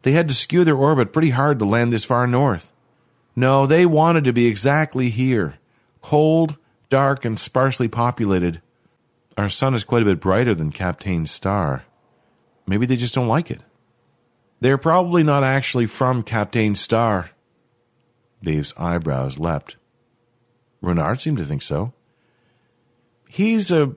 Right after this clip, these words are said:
government bureaucrat, not a scientist. Our first indication that they were coming was an anomalous boron plume from Captain's. But a closer look showed that the plume was isotopically pure boron eleven. Nature doesn't do that."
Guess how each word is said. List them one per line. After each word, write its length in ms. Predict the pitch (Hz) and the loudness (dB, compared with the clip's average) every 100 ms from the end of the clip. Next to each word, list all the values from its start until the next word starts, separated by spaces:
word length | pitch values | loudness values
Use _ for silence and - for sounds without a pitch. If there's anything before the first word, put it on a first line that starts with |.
| - | -4
government 440 | 135 139 139 123 | 0 2 2 0
bureaucrat, 600 | 101 113 120 117 104 87 90 | 2 2 4 2 0 -2 0
not 180 | 147 | 2
a 80 | 180 | 2
scientist. 800 | 139 110 117 113 98 80 80 - _ _ _ _ _ _ _ _ - | 0 0 0 -2 -2 -6 -8 -12 _ _ _ _ _ _ _ _ -4
Our 80 | 139 | -2
first 320 | 208 220 214 | 2 2 2
indication 800 | 196 156 147 143 143 117 98 104 | 0 2 2 2 0 -2 -4 -4
that 140 | 123 | -2
they 160 | 123 113 | 0 2
were 160 | 107 | 2
coming 560 | 104 165 170 107 98 92 | 0 0 2 2 0 0
was 180 | 120 120 | -2 0
an 60 | |
anomalous 500 | 131 143 170 175 123 | 2 2 2 2 0
boron 580 | 104 123 156 143 104 92 | -2 2 4 4 2 0
plume 380 | - 107 92 87 | -2 0 0 -2
from 180 | 101 113 | -6 -6
Captain's. 680 | 139 143 139 107 85 78 - _ _ _ _ _ _ _ _ - | -2 -2 -2 -2 -4 -6 -14 _ _ _ _ _ _ _ _ -6
But 220 | 123 139 | -2 2
a 160 | 131 | 2
closer 420 | 123 - 214 208 151 | 0 0 0 2 2
look 300 | 165 160 - | 2 0 -2
showed 260 | - 160 | 0 2
that 120 | 147 | 2
the 60 | 127 | -2
plume 320 | - 170 165 | -2 0 2
was 220 | 135 117 - | 0 -2 -2
isotopically 840 | 156 147 131 165 165 147 127 117 | -4 -2 -2 -2 -2 -2 -2 -2
pure 380 | - 180 190 143 | -2 2 4 2
boron 420 | 107 135 151 151 | 0 0 2 2
eleven. 480 | 135 139 165 120 - _ _ _ _ _ _ _ _ _ | 2 2 2 0 -4 _ _ _ _ _ _ _ _ _
Nature 260 | 120 156 180 | -2 0 2
doesn't 300 | 160 135 135 | 2 0 0
do 240 | 123 180 | 2 2
that." 340 | 165 92 - | 2 -2 -6